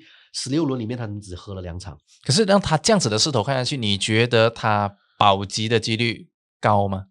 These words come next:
Speaker 1: 呃，非常高。
Speaker 2: 非常高啊。
Speaker 1: 对，非常高。
Speaker 2: 毕竟你刚才说了那个四十分的那一个准则，他现在已经多少分了？
Speaker 1: 对，
Speaker 2: 你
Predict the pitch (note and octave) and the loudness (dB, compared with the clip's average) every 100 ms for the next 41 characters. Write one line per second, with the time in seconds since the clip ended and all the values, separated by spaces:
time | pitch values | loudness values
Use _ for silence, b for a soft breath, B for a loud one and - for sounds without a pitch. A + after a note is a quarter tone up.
0 | - G#2 G#2+ G#2 G2+ F#2+ G2+ F#2 F#2 F2 | -2 2 2 4 2 2 2 2 0 -4
1 | F2 - A2 G2+ G2 F#2+ F#2 F#2+ F#2+ F#2 | -6 0 2 2 2 2 2 0 0 -2
2 | F2 E2+ E2 E2+ b - D3 B2 G#2+ A2+ | -4 -4 -8 -10 b -4 -2 2 2 2
3 | A#2 G2+ A2+ A#2+ - C3 G#2+ G#2+ G2 G2+ | 0 0 -2 -4 -4 -4 -2 0 0 0
4 | G#2+ G#2+ G#2 G#2+ G2+ G2 - F2+ F2 G2 | 0 -2 -2 0 0 -2 -4 -8 -6 -6
5 | G#2+ G#2+ D3 C#3+ A2 G#2 A2+ G2+ G#2+ G#2 | -6 -6 -4 -4 -4 -6 -4 -4 -2 -4
6 | - | -2